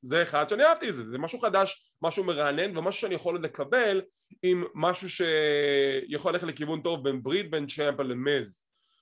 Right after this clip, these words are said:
דרך אגב, למי שזוכר, אלפיים ותשע עשרה, תקופת סדרת ההישרדות,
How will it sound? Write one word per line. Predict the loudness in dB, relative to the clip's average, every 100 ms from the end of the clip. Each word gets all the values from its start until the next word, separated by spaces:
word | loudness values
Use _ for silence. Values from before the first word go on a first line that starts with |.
| _
דרך | 2 2 4
אגב, | 4 4
למי | 2 -2 -2
שזוכר, | 0 0 0 2 2
אלפיים | 0 -4 -4 -4
ותשע | 0 2 4
עשרה, | 2 0
תקופת | -2 -4 -6
סדרת | -4 -2 2
ההישרדות, | 0 0 -2 2 2 2